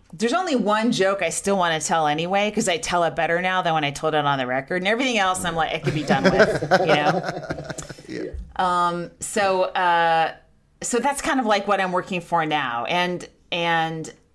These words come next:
Speaker 1: I, I'm not writing thematically, I guess. I'm still writing, uh, uh, I'm still writing about my own life, but my life is very different than it was two years ago. So it, it'll, it'll, because, because I'm, I'm the theme, I guess it'll, there will be a theme at some point.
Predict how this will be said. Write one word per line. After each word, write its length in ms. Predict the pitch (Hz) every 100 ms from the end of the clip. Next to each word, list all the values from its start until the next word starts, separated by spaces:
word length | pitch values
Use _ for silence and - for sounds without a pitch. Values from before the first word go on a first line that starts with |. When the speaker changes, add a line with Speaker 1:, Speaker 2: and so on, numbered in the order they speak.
| _
Speaker 1:
I, 180 | 185 196
I'm 160 | 208 214
not 240 | 277 330
writing 340 | 254 226 220 208
thematically, 840 | - 190 175 180 185 180 190 175
I 100 | 160
guess. 240 | 165 170 170
I'm 80 | 214
still 320 | - 269 240
writing, 600 | 196 196 190 185 185 175 - _
uh, 220 | 165 160 160
uh, 120 | 170 - - - -
I'm 140 | 185
still 240 | - - 240
writing 280 | 208 202
about 260 | 190 175 165
my 160 | 160 170
own 160 | 170
life, 320 | 156 165 175
but 100 | 180
my 160 | 160 151
life 280 | 165 185 170
is 140 | 147
very 180 | 156 165
different 360 | 160 165 156 147
than 120 | 151
it 80 | 143
was 220 | 147 147
two 140 | 156
years 240 | 135 135 127
ago. 360 | 117 101 104 123 - - - - -
So 560 | - - 165 151 151 143
it, 220 | 170 160 -
it'll, 400 | 170 175 165 -
it'll, 420 | 180 175 170 170 -
because, 580 | 185 196 180 160 - 160 - -
because 300 | 185 190 -
I'm, 320 | 185 - 160 -
I'm 260 | 208 247 240
the 100 | 226
theme, 400 | 254 240 254 262
I 120 | 185
guess 260 | 180 180
it'll, 220 | 180 165 139
there 260 | 156 165
will 200 | 151 165
be 120 | 165
a 60 | 147
theme 260 | 147 147 143
at 160 | 127
some 160 | 135 127
point. 380 | - 110 98